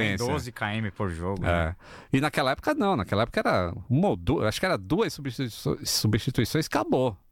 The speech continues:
Speaker 1: Não tinha mais. Então o cara, ele ficava se guardando ali pra, pra ter a força dele e, e você colocando no contexto, era um puta jogador, o Demir da Guia. Se mostrar pro jovem hoje, eu falei, "O cara não joga nada."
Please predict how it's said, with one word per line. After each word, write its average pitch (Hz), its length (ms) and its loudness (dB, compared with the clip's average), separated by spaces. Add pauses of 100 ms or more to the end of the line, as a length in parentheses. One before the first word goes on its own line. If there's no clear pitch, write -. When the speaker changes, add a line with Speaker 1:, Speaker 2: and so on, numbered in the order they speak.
(220)
Speaker 1:
Não 120 100 4
tinha 339 260 2
mais. 95 320 0 (320)
Então 135 120 2
o 160 40 0
cara, 247 240 0 (280)
ele 160 180 4
ficava 160 400 0
se - 140 -6
guardando 143 580 0
ali 107 220 0
pra, - 200 -2
pra 101 140 -2
ter 107 140 0
a 104 100 4
força 107 380 0
dele 110 320 2
e, 123 320 -2 (240)
e - 40 -14 (160)
você - 160 2
colocando 165 480 0
no 170 140 -2
contexto, 117 840 0 (540)
era 117 140 2
um - 20 2
puta 135 220 0
jogador, 95 500 0
o 87 300 -2
Demir 90 280 4
da 92 140 4
Guia. 82 240 2
Se 120 240 2
mostrar 151 380 2
pro 165 160 2
jovem 156 260 0
hoje, 170 160 0
eu 196 80 -2
falei, 247 240 -2
"O - 60 -6
cara 175 160 0
não 180 80 2
joga 185 260 0
nada." 107 320 -2